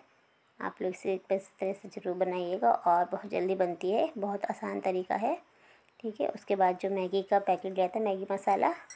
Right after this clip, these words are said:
अब हम करेंगे वो सारा का सारा इसमें हम डाल, पूरा पैकेट। ये देखिए, इससे बहुत ही ज़्यादा स्वादिष्ट बनेगा आपकी चटनी मोमोज़ की। और इसको अच्छे से मिक्स कर लेंगे।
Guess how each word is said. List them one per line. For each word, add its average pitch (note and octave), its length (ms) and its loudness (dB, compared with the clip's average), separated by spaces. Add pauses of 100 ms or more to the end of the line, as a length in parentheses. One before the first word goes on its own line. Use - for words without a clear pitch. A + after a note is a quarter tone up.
(320)
अब G3 120 2
हम G3+ 140 0
करेंगे G3 440 0 (320)
वो F#3+ 160 -6
सारा F3+ 300 -2
का G3 140 -2
सारा G3 400 0 (540)
इसमें - 240 -4
हम A#3 240 -2 (260)
डाल, - 180 6 (1000)
पूरा G#3+ 220 0
पैकेट। - 440 -4 (2000)
ये G#3 100 -8
देखिए, F#3 300 -2
इससे A3 200 -4
बहुत G3 280 -2
ही G#3+ 40 -4
ज़्यादा G3+ 260 2
स्वादिष्ट G3+ 800 -2
बनेगा G#3+ 340 -2
आपकी G#3+ 500 -2 (380)
चटनी A#3 380 0 (180)
मोमोज़ F#3 380 0
की। D#4+ 220 -4 (360)
और - 140 -2
इसको - 200 -4
अच्छे F3+ 240 -6
से G3 120 2
मिक्स F3+ 280 -4
कर G#3+ 180 2
लेंगे। A3 340 -2